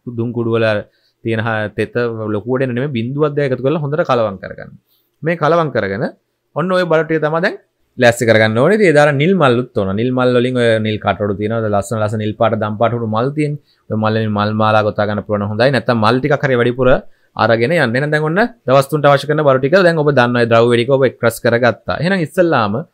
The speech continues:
බ්‍රහස්පති දවසක ඔබ බෝධි පූජාව කර තියන්න ගිහිල්ලා උදෑසන හයත් හතත් අතර හෝ රාත්‍රී අටත් නවයත් අතර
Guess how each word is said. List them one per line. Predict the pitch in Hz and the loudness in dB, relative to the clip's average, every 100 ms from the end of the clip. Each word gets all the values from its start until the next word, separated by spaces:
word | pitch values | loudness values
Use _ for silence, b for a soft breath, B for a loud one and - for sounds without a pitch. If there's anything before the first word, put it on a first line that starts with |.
| _ _ _ 139 | _ _ _ -4
බ්‍රහස්පති | 135 180 180 160 | -2 -2 -2 0
දවසක | 139 131 123 120 170 - - | 4 2 2 -2 -2 -4 -8
ඔබ | 123 | -4
බෝධි | 120 117 120 | 0 2 2
පූජාව | 117 113 113 110 110 107 107 _ | 0 0 0 2 0 -4 -10 _
කර | 117 110 | -6 -4
තියන්න | 117 107 | -2 -2
ගිහිල්ලා | 104 117 131 | -2 0 0
උදෑසන | 120 113 117 110 | 2 0 0 -2
හයත් | 113 107 120 | 0 0 0
හතත් | 110 110 | -4 -4
අතර | 104 113 | -4 0
හෝ | 170 - _ 117 | 0 -2 _ 0
රාත්‍රී | 120 131 139 131 | 4 4 2 -2
අටත් | - 110 120 107 | -2 0 0 -2
නවයත් | 110 110 107 - | -4 -2 -2 -2
අතර | 98 | -2